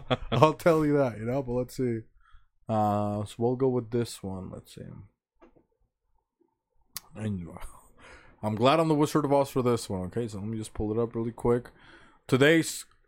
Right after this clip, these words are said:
unsolved mystery, and let me, you know what? Let me just actually,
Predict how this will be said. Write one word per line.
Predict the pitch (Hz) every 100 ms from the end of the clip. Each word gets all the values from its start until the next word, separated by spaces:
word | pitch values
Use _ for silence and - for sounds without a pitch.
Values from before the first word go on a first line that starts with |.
| -
unsolved | 170 180 - 180 170
mystery, | 160 180 - 147 135 123 120 120
and | 117
let | 139
me, | 202
you | 208
know | 202
what? | 196 202 147
Let | 165
me | 170
just | 160 - -
actually, | - - - 135 139 139